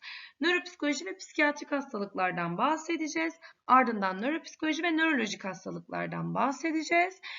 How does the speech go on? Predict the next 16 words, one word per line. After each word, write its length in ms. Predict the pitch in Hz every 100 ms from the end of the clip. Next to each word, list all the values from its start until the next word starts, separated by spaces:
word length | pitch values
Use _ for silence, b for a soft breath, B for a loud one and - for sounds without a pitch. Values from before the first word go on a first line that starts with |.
| B B 294
Ve 80 |
son 200 | 320 381
olarak 520 | 359 311 240 208 208 -
da 240 | 254 349 B B -
klinik 300 | 339 330 -
nöropsikolojinin 640 | 220 - - 202 190 202
çalışma 380 | 202 302 - 254
alanları 400 | 208 190 190 185
olan 300 | 180 277 339 B B _
nöropsikolojik 720 | 349 349 - - 190 196 -
değerlendirme 800 | 294 302 302 302 294 302 294 320 311 B -
ve 120 | 277
bilişsel 440 | 302 269 - 302 302
rehabilitasyon 680 | 269 240 247 226 - 190
konularını 560 | 190 311 277 226 226 -
açıyor 440 | 247 240 294 330